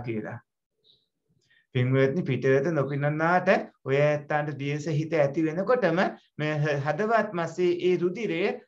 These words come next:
අපිරිසුදු වෙමින් සිදුවන ක්‍රියාවලියක් තියෙනවා. හැබැයි කේන්ති යන කට්ටියට, නිතර නිතර කේන්ති යන කට්ටියට, ලස්සන මුහුණක් නෑ නේද? හුඟක් වෙලාවට බලන් ඉන්නකොට ඒ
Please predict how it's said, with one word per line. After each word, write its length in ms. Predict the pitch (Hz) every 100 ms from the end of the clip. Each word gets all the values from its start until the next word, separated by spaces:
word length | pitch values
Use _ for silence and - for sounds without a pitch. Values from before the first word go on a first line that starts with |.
| - 143
අපිරිසුදු 560 | 147 220 233 180 160 160
වෙමින් 360 | 160 190 226 - -
සිදුවන 380 | 151 160 170 185
ක්‍රියාවලියක් 720 | 175 170 220 220 160 156 147 147
තියෙනවා. 400 | 160 156 165 220 220 -
හැබැයි 320 | 143 147 156 156
කේන්ති 400 | 139 143 147 160
යන 120 | 160 165
කට්ටියට, 580 | 165 165 160 175 175 202 160 - - -
නිතර 280 | 139 143 185
නිතර 260 | 180 185 180 175
කේන්ති 400 | 175 175 180 180
යන 100 | 180
කට්ටියට, 680 | 185 180 - 185 185 185 220 202 - - _ - 143
ලස්සන 500 | 143 156 156 196 196 190
මුහුණක් 420 | 190 190 190 185
නෑ 160 | 180
නේද? 160 | 175 160
හුඟක් 360 | 156 170 170 170
වෙලාවට 280 | 175 175 147
බලන් 340 | 147 160 165
ඉන්නකොට 340 | 165 170 185 170
ඒ 100 | 160